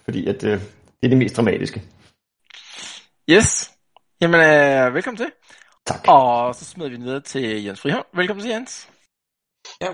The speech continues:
Speaker 3: jo, tak. Ja, øh, og jeg spiller dværg. Øh, jeg er trolslayer,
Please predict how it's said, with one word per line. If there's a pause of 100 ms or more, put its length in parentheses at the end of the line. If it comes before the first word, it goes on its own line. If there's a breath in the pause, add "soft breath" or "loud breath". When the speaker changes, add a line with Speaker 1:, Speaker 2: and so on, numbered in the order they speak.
(100)
Speaker 3:
jo,
tak. (340)
Ja, (180)
øh,
og
jeg
spiller (140)
dværg.
Øh,
jeg
er
trolslayer,